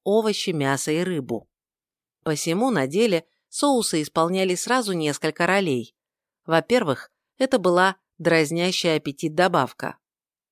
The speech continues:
должная улучшить вкус и внешний вид конкретного кушанья, самостоятельное блюдо, которое следовало вымакивать кусками хлеба, и, наконец, медицинское средство, да-да,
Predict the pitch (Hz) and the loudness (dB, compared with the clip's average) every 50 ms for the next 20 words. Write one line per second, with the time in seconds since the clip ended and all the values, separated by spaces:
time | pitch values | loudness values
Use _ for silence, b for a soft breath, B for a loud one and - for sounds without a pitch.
0 | _ _ 156 143 170 165 156 147 143 156 165 165 165 170 165 - - 214 226 220 | _ _ 0 4 4 4 4 2 0 0 0 2 2 2 0 0 -2 -2 0 2
1 | 202 180 151 - - 131 - - - - - 233 233 - - - - 196 170 165 | 2 2 0 0 -4 -6 -8 -10 -8 0 0 0 2 0 -4 -4 -4 -4 -2 0
2 | 165 160 151 135 - - 160 160 151 175 202 - - - 180 151 143 - 151 151 | 0 2 0 0 0 -2 -4 -2 0 -2 -2 -2 -2 -2 -2 -2 -2 -2 -2 -2
3 | 143 - 160 165 175 202 - - 220 185 - - 139 131 131 127 123 120 - _ | 0 0 -2 -2 -2 -2 0 0 0 0 0 0 -2 -4 -2 -4 -6 -6 -8 _
4 | _ _ _ _ _ - - - 233 226 226 - - 226 208 208 208 208 - 226 | _ _ _ _ _ -6 -2 0 2 2 2 2 2 2 4 4 2 2 0 0
5 | 226 240 247 240 240 208 208 196 151 139 127 131 120 123 - _ _ _ _ _ | 0 2 2 0 0 0 0 0 0 2 2 0 -2 -2 -6 _ _ _ _ _
6 | _ - 175 - - 160 160 151 151 - - 185 196 202 175 170 165 170 165 160 | _ -2 0 2 4 4 4 4 2 2 0 0 0 2 2 2 4 4 4 4
7 | 147 147 165 160 151 156 170 202 - - 170 143 143 - - 160 156 - - 175 | 2 2 0 0 2 2 2 0 0 -2 -2 -2 -2 -2 -6 -6 -6 -2 0 0
8 | 156 151 160 170 - - 233 220 180 127 123 120 113 - _ _ _ _ _ _ | 0 0 0 -4 -2 0 2 2 2 2 2 -2 -4 -4 _ _ _ _ _ _
9 | - 147 151 151 143 - 135 135 135 151 185 214 - - - _ _ _ _ _ | -2 0 0 0 0 0 -2 0 0 0 0 -2 -4 -8 -12 _ _ _ _ _
10 | - 254 294 269 254 269 254 - - 165 143 135 - - 180 185 185 - 226 220 | 0 0 0 0 0 -4 -6 -2 -2 -2 -2 -2 -2 -2 0 0 0 0 2 2
11 | 165 - - - - 139 135 139 143 147 165 208 226 220 180 156 151 160 165 | 2 2 0 -4 -2 -2 0 2 2 2 2 4 4 4 4 4 2 0 -2